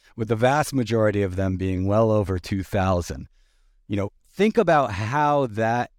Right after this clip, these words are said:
impacts this shortage slash affordability crisis. That's an entire set of, of resources,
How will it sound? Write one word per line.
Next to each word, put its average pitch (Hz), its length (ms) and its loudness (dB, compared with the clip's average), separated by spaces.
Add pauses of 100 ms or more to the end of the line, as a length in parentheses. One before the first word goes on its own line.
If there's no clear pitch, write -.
impacts 113 920 0
this - 840 -6 (380)
shortage 107 640 0
slash - 1300 -4 (140)
affordability 104 720 0
crisis. 95 600 -2 (480)
That's 190 240 2
an 247 160 0
entire 135 680 0
set 117 440 -4 (140)
of, 127 360 -2
of 120 180 -2
resources, 143 920 -2